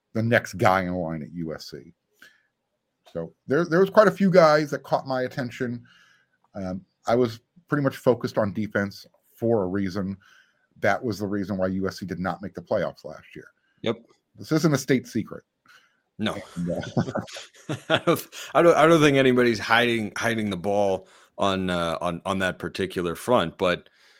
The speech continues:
Speaker 2: from, from what we've talked about here today, it feels like U S C's defense is at least in a better position. And by the way, they don't need to be elite.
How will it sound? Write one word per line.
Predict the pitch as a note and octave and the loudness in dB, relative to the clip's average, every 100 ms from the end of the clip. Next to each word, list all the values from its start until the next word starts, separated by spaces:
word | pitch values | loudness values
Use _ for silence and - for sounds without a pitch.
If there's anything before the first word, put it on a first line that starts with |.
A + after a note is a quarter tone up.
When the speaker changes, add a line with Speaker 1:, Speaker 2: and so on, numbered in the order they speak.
| _ - | _ -2
Speaker 2:
from, | A2 G#2 G#2 E2+ | 2 2 0 -4
from | G#2 | -2
what | A2 A2+ | 2 2
we've | A2 | 2
talked | A2 A2+ A2+ | 2 0 2
about | A2+ G#2+ | 2 4
here | G#2 A2 | 4 2
today, | G#2+ G#2+ B2 | 4 4 2
it | A2 | 0
feels | - G2+ F#2+ | 0 -2 0
like | G2 F#2+ | 0 0
U | G2+ | 0
S | G2 | 0
C's | - F#2 | -2 -6
defense | - A#2 F2+ F2 - | -2 -4 -2 -6 -8
is | - F2+ | -8 -6
at | E2+ | -4
least | F#2+ F#2+ G2+ | -6 -6 -6
in | |
a | |
better | F2 F#2 F#2 | -4 -2 -2
position. | F2+ F2+ A#2 C#3 G2 | -2 -4 -2 -4 -6
And | A#2+ | -2
by | D3 | 2
the | E3 | 4
way, | F#3 | 2
they | B2 | 2
don't | D#3 F#3 | 2 4
need | F#3+ | 2
to | F3+ | 0
be | F#3+ F3 - _ - | 0 0 -2 _ -2
elite. | C3+ B2 G3+ A3 - | 2 6 6 4 -2